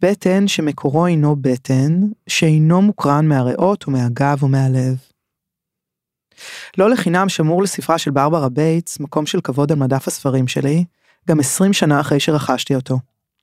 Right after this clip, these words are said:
הוא צופן בתוכו את רזי ההתבוננות, השיחה והמגע שהם לב ליבו של המקצוע. בסיס ידע אמין, עקבי, לא משתנה,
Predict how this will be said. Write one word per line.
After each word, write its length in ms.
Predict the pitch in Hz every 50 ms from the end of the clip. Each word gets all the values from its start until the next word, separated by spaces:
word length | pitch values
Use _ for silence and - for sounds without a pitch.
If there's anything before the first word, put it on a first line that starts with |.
| _ _ - - _ _ - - - - - - - - _
הוא 120 | - 170
צופן 380 | - - 151 - - 185 202 214
בתוכו 360 | 220 - 170 147 - 156 151
את 120 | 151 -
רזי 220 | 147 135 127 151 151
ההתבוננות, 800 | 165 175 165 147 147 143 139 139 135 123 123 135 160 - - -
השיחה 540 | - - - - - - - 135 127 131 131
והמגע 580 | 135 139 131 127 127 120 113 - 160 160 156 160 160
שהם 520 | - - - 135 123 160 180 185 180 170
לב 180 | 151 135 131 143
ליבו 240 | 143 135 131 127 120
של 160 | - - 135
המקצוע. 460 | 131 135 131 - - - 131 120 120 120 - _ _ _ _ _ _ _ _ _ _ _ _ _ _ _ _ _ _ _ _ - -
בסיס 400 | - 147 143 - - 190 170 -
ידע 280 | - 151 151 165 156 135
אמין, 380 | 123 127 147 170 185 190 190 196 170
עקבי, 520 | 165 - - - 139 147 170 175 175 - -
לא 220 | 160 156 160 170
משתנה, 520 | 185 190 - - - 151 139 143 151 160